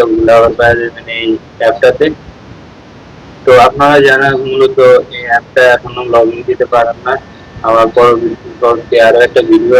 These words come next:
আছে, ওইটাতে আমি, ইয়ে, শেয়ার করে দিন কিভাবে আপনারা ম্যাট্রেস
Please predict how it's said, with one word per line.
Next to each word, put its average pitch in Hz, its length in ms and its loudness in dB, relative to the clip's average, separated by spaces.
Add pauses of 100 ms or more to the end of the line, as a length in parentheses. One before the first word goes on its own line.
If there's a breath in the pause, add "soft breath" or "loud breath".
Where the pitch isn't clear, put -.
আছে, 135 240 0 (120)
ওইটাতে 113 460 0
আমি, 113 260 -6 (840)
ইয়ে, 110 160 2 (120)
শেয়ার 110 320 2
করে 123 220 4
দিন 120 180 -8 (220)
কিভাবে 113 380 -2
আপনারা 113 420 -8 (560)
ম্যাট্রেস 113 540 0